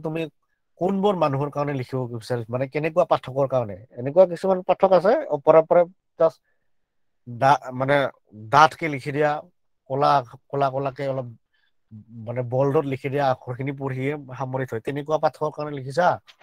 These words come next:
নে চিৰিয়াছ পাঠকৰ কাৰণে লিখিছা, এই কথাবোৰ থাকিব। আচলতে এইবিলাক সম্পাদকীয় পৃষ্ঠালৈ লিখা যায়তো বাতৰি কাকতত, গতিকে চিৰিয়াছ পাঠকৰ কাৰণে লিখা যায়। কিছু,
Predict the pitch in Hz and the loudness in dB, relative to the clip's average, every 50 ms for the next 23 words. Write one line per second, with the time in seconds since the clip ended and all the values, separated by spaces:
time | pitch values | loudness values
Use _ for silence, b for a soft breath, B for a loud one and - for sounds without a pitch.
0 | _ _ _ _ _ _ _ _ _ _ - 135 147 147 147 143 135 _ _ _ | _ _ _ _ _ _ _ _ _ _ -8 -4 -2 -2 -2 -2 -4 _ _ _
1 | _ b b b b _ _ - - - 170 165 202 202 208 - - - - - | _ b b b b _ _ -12 -6 -2 2 4 4 4 4 4 2 2 2 2
2 | 147 135 147 143 139 135 135 135 127 113 - 127 - 107 98 - - 139 147 147 | 0 -6 -4 -4 -4 -4 -6 -6 -8 -10 -12 -12 -10 -10 -12 -10 -10 -12 -10 -10
3 | 143 - 147 131 131 131 135 127 110 104 90 90 - _ _ b b b b b | -8 -6 -6 -4 -4 -4 -6 -6 -10 -10 -12 -14 -16 _ _ b b b b b
4 | b b b b b - 117 120 120 - 143 147 151 170 180 175 165 160 160 185 | b b b b b -12 -12 -10 -6 -2 -2 0 2 4 6 6 6 4 4 2
5 | 175 - - 175 160 151 160 175 165 180 165 - 180 190 196 196 190 185 - 180 | 0 0 -2 -6 -4 0 2 2 2 2 -2 -4 -2 0 0 0 0 -2 -4 -6
6 | 170 - - - 175 170 175 165 160 147 - 151 143 143 147 147 143 185 202 165 | -8 -8 -4 -4 -2 -2 -2 -2 -4 -4 -2 -2 0 0 0 0 0 -2 -4 -4
7 | 123 104 120 110 - 127 127 123 139 123 135 147 156 160 123 120 120 127 123 135 | -4 -4 -8 -10 -8 -8 -6 -4 -6 -6 -6 -6 -8 -8 -8 -10 -12 -12 -12 -8
8 | 131 147 156 151 _ b b b b b b - - 165 160 180 196 185 - - | -6 -6 -6 -6 _ b b b b b b -10 -6 -2 2 4 2 2 2 0
9 | 170 - - 156 170 170 - 156 156 175 165 151 - 135 127 110 107 107 110 127 | -4 -2 2 6 4 6 6 4 2 2 0 -4 -2 -2 -4 -2 -4 -6 -8 -10
10 | 139 139 143 | -14 -16 -16